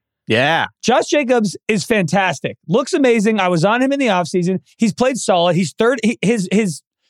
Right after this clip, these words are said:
Speaker 2: his stats don't really, ex-, his fantasy numbers don't really explain how well he's played. I mean, he's third in missed tackles. He's eighth in yards after contact. He's fifth in P F F rushing grade. And he's playing a lot. He's ninth in snap percentage.
Speaker 1: Yeah.
Speaker 2: Um,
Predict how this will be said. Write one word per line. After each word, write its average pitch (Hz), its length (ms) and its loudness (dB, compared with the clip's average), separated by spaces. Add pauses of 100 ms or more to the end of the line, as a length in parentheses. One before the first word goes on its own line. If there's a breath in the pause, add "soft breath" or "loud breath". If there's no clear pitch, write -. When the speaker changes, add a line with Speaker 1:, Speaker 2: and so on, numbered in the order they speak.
(120)
Speaker 2:
his 208 240 -2
stats 302 380 0
don't 190 260 -2
really, 180 600 2
ex-, - 260 -6
his 180 180 0
fantasy 254 400 0
numbers 180 300 2
don't 156 200 0
really 151 200 2
explain 135 460 -2
how 127 100 0
well 120 220 0
he's 120 160 -2
played. 120 280 0
I 123 40 -2
mean, 123 120 -2
he's 135 160 -2
third 214 320 2
in 190 120 0
missed - 200 -4
tackles. 123 440 -4 (160 soft breath)
He's 160 160 0
eighth 190 320 0
in 185 100 2
yards 165 260 2
after 147 260 0
contact. 120 540 -4 (160 soft breath)
He's 175 200 -2
fifth 226 320 -2
in 196 120 0
P 175 140 2
F 151 160 0
F 139 140 -2
rushing 120 300 -4
grade. 104 340 -4 (320 soft breath)
And 202 80 0
he's 220 120 0
playing 254 320 2
a 151 60 0
lot. 131 160 0
He's 135 140 -2
ninth 175 280 0
in 170 120 2
snap - 320 -4
percentage. - 520 -10 (140)
Speaker 1:
Yeah. - 220 0
Speaker 2:
Um, 170 340 0